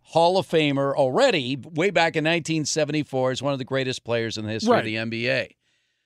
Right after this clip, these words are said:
Speaker 1: So you're like, "Well, how's he, how's he <laughs> elected again?" So they actually have no rules about once you're elected as a player, if you're also a coach, you can get in.
Speaker 2: Hey, by the way, I,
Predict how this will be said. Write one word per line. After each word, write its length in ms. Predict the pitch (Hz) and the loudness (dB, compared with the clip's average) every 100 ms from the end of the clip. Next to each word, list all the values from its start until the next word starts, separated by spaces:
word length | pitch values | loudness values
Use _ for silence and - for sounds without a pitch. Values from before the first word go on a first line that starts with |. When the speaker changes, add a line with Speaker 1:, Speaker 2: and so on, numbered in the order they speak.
| _ | _
Speaker 1:
So 140 | - 170 | -4 2
you're 100 | 175 | 4
like, 220 | 175 165 | 4 4
"Well, 220 | 160 - _ | 0 -2 _
how's 280 | - 208 190 | 2 4 4
he, 260 | 202 180 147 | 0 0 -2
how's 420 | 95 151 214 156 | -2 2 2 2
he 120 | 180 | 0
<laughs> 100 | 147 | 2
elected 340 | 190 175 165 | 2 2 0
again?" 460 | 151 180 294 165 90 _ _ _ _ _ _ _ _ - | 2 6 6 4 -6 _ _ _ _ _ _ _ _ -2
So 520 | - 254 247 233 - - - - - - | 4 4 6 4 0 -8 -12 -12 -8 6
they 160 | 254 | 8
actually 540 | 330 320 277 214 202 180 | 10 8 2 0 0 0
have 480 | 165 226 226 196 165 | 2 4 4 4 2
no 220 | 202 247 | 2 2
rules 500 | 208 208 214 190 156 | 2 2 2 2 0
about 300 | 165 160 156 | 2 2 2
once 240 | 165 208 196 | 0 -2 0
you're 140 | 202 | 0
elected 360 | 170 180 175 165 | 2 2 2 0
as 140 | 143 | 0
a 60 | 139 | -4
player, 520 | - 214 233 170 160 | -2 2 4 4 2
if 160 | 175 | -2
you're 180 | 151 190 | 0 2
also 280 | 233 - 180 | 2 2 0
a 60 | 156 | -2
coach, 400 | 180 254 240 170 | 0 2 2 -2
you 80 | |
can 140 | 143 147 | -6 -2
get 200 | 156 127 | 0 0
in. 260 | 104 95 131 | -4 -2 4
Speaker 2:
Hey, 100 | 185 | 4
by 220 | 170 165 | 6 6
the 100 | 170 | 6
way, 240 | 151 139 - - | 6 4 0 2
I, 220 | 160 180 | 2 2